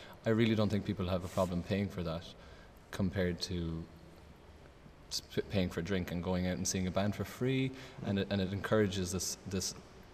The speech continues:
kind of idea that you don't actually need to pay for music, you don't need to pay for a kind of culture,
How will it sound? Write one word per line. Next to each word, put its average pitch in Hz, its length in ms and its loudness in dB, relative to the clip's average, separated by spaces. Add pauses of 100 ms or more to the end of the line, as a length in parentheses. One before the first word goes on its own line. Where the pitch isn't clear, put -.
kind 95 200 2
of 85 160 -4
idea 95 400 4
that 76 140 -2
you 87 80 0
don't 90 260 2
actually 87 240 0
need 87 140 0
to - 60 -8
pay 87 120 -2
for 90 160 -4
music, 104 460 2 (260)
you 87 60 -6
don't 92 140 2
need 87 100 0
to - 60 -12
pay 90 100 0
for - 160 -6
a 85 40 -4
kind 85 180 -2
of 82 100 -8
culture, 95 500 0